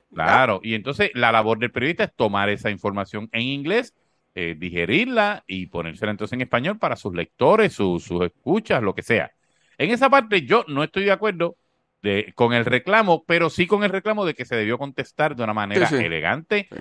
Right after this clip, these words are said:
Speaker 1: eh, profesional.
Speaker 2: Respetuosa.
Speaker 1: Claro, de lo que escuché, aparentemente, eh, ¿cómo que se llama él? Wayne Stanby, o
Speaker 2: Wayne Stanby.
Speaker 1: whatever. Ah, pues él, él, este,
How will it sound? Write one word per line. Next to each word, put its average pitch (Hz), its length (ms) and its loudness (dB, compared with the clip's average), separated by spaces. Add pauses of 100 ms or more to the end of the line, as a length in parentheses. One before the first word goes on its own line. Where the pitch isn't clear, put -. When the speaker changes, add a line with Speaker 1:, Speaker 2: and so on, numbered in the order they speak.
(180)
Speaker 1:
eh, 90 140 -6
profesional. 98 640 0 (100)
Speaker 2:
Respetuosa. 117 500 2 (360)
Speaker 1:
Claro, 101 380 2
de 113 160 0
lo 143 180 2
que 147 120 -2
escuché, 208 760 0
aparentemente, 143 1120 -2
eh, 113 920 0
¿cómo 120 120 -16
que 143 80 -14
se 151 60 -12
llama 180 240 -8
él? 101 520 -10
Wayne 151 560 -4
Stanby, 123 640 -4
o 82 80 -6
Speaker 2:
Wayne 117 140 0
Stanby. 98 360 0
Speaker 1:
whatever. 131 260 -2 (460)
Ah, 95 300 -4
pues 120 240 4
él, 143 320 2
él, 135 200 2
este, 151 680 -2